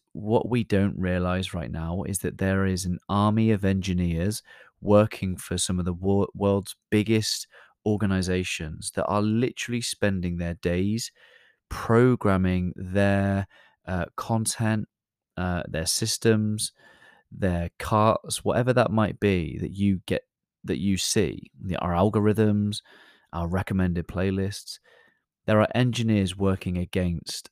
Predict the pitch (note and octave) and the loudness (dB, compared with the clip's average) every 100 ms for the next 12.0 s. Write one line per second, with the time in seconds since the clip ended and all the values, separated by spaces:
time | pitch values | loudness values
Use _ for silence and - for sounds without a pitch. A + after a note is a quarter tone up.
0 | _ - D2+ F2 - - F#2 - F#2 F2+ | _ -6 -6 -6 -8 -6 -6 -2 0 2
1 | E2 D#2+ E2+ - - _ _ _ E2+ E2 | 0 -2 -4 -10 -20 _ _ _ -6 -4
2 | D#2+ D#2+ D#2 - - - G2+ - - D#2+ | -4 -6 -8 -10 -6 0 0 0 -4 -4
3 | - F2 - F2 E2+ D#2 D2+ - - - | -4 -4 -2 -2 -2 -4 -6 -10 -12 -16
4 | - _ _ _ _ - D3 D3+ E3+ - | -16 _ _ _ _ 0 2 4 2 2
5 | E3 D3+ C3+ B2 - G#2 G2+ F2+ - - | 4 6 6 4 2 2 2 2 -4 -18
6 | - - G#2 - F#2 - F2+ F#2+ F2 F2 | -6 -2 -2 -2 -6 -4 -2 -2 0 -2
7 | F2 - _ G#2+ G#2 F2 F2+ F#2+ F2+ F2+ | -2 -6 _ 2 2 2 -4 -2 -2 -2
8 | F2+ E2+ E2 - E2+ F2+ G#2 B2 D3 D#3 | -2 -4 -6 -4 -4 -2 0 2 2 2
9 | C#3 A#2+ G#2 G#2 - - - _ A#2 A#2 | 2 2 2 2 0 -10 -20 _ 6 6
10 | G#2+ - G#2+ G#2 G2 G2+ F#2+ E2 - F#2 | 6 2 2 2 2 2 0 -2 -4 -2
11 | F#2 F2+ E2+ G2+ G2+ - - - - - | 0 0 2 2 2 0 -6 -8 -8 -12